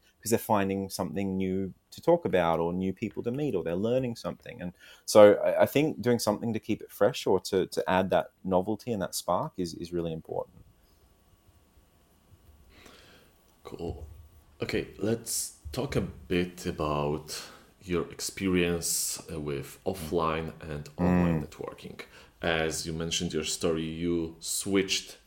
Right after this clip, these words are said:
Speaker 2: your focus from, you know, on boots on the ground activities towards the online communities and online activities. But, well, first question I would have,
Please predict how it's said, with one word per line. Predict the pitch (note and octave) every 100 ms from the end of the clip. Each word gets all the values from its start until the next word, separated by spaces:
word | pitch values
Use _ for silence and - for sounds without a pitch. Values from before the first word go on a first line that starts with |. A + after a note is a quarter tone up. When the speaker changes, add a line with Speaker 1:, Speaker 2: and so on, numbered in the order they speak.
| _ _
Speaker 2:
your | E2+ E2 D#2+ D#2
focus | - E2 D#2 D2 C#2
from, | - - D2+ C#2 C#2 C2+ - -
you | C#2+
know, | A1 - - - - - -
on | F#2
boots | F2+ F#2+ G#2+ F#2+
on |
the | F2+
ground | E2 F2 E2 D#2+ D#2+ D#2
activities | - - - F2+ F#2 F2 D2 -
towards | - - D2+ -
the | -
online | G2 C3+ D3+ A2+
communities | - E2+ D2+ D2 C#2+ D#2 - -
and | D#2 C#2+ -
online | F2+ F#2 F#2
activities. | D2+ - F2 - - - - - - - -
But, | D#2+ D#2 - - - - - - - _ - - -
well, | B2 B2 - - - - - - - - _ _ _
first | - - C3+ C3+ - -
question | A2 G2 - - D#2+ -
I | E2+
would | D#2 -
have, | D#2+ -